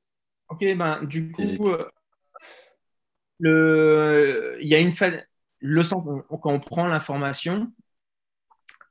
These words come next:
Speaker 1: euh, donc voilà, on, et je, je comprends pas très bien, excusez-moi, la, la question. Je pense que la question, c'est est-ce que on, on fatigue sur la prise d'information sensorielle ?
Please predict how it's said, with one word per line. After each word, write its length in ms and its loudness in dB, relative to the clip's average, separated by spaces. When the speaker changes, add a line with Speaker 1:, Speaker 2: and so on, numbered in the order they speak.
Speaker 1:
euh, 600 -4
donc 200 -12
voilà, 240 -8
on, 220 -12
et 140 -2
je, 160 -2
je 120 0
comprends 340 -2
pas 140 0
très 240 -6
bien, 300 -2
excusez-moi, 480 -8
la, 280 -8
la 140 -6
question. 380 -8
Je 100 -12
pense 260 -6
que 280 -4
la 200 2
question, 380 0
c'est 200 2
est-ce 300 -2
que 340 0
on, 280 -4
on 160 0
fatigue 600 -6
sur 140 -8
la 100 0
prise 220 -6
d'information 420 -6
sensorielle ? 560 -10